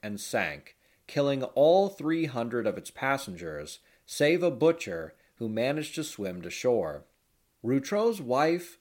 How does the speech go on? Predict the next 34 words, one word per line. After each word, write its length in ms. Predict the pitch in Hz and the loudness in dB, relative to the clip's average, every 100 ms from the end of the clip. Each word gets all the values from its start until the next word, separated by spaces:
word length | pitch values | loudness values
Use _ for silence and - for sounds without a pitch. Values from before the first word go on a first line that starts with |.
| _ _ | _ _
son, 680 | - - 131 123 123 123 123 - | -12 0 2 2 2 -2 -8 -8
and 220 | 104 95 | -8 -6
two 220 | - 196 | -4 -2
nephews 720 | 165 143 139 - 82 80 80 - _ _ | 0 0 0 -6 -12 -12 -14 -20 _ _
were 120 | 110 | -2
among 400 | 104 104 123 123 | 0 2 0 0
those 360 | 101 92 90 - | -2 -2 -4 -8
who 140 | 95 | -12
drowned. 680 | 78 92 101 95 78 73 80 _ _ _ _ _ _ | -10 -6 -4 -4 -6 -12 -18 _ _ _ _ _ _
The 160 | - 127 | -6 0
agonized 760 | 139 170 196 175 165 160 147 | 4 4 2 0 0 0 -2
Routreau 760 | 127 143 139 - 110 92 82 80 - _ | -2 -2 0 0 2 2 -2 -8 -12 _
may 200 | 101 127 | -2 2
have 180 | 190 190 | 2 0
taken 380 | - 151 151 139 | -2 -2 -2 -4
this 240 | 131 131 | -4 -4
as 120 | 127 | -4
a 80 | 117 | -6
sign 600 | 107 - 135 110 87 80 - | -4 -2 0 0 -4 -8 -8
that 140 | 101 | -10
he 140 | - 120 | -6 -4
had 140 | 110 | -4
sinned, 560 | - - 131 98 78 - - _ - | -6 -2 -2 -2 -8 -16 -20 _ -12
and 120 | 104 | -8
he 100 | 110 | -8
traveled 480 | - 127 139 160 165 | -4 0 2 0 -4
to 140 | 156 | -2
Iberia 800 | 120 110 131 139 117 92 85 82 - | 0 0 2 2 2 0 -4 -6 -8
to 120 | 107 | -8
wage 420 | 90 95 104 95 | -4 -4 -4 -6
holy 340 | - 131 151 110 | -2 0 2 0
war 520 | 95 92 87 85 - | -2 -4 -4 -6 -8
as 200 | 85 - | -10 -10
penance. 680 | - - 113 80 - - | -10 -6 -6 -6 -12 -16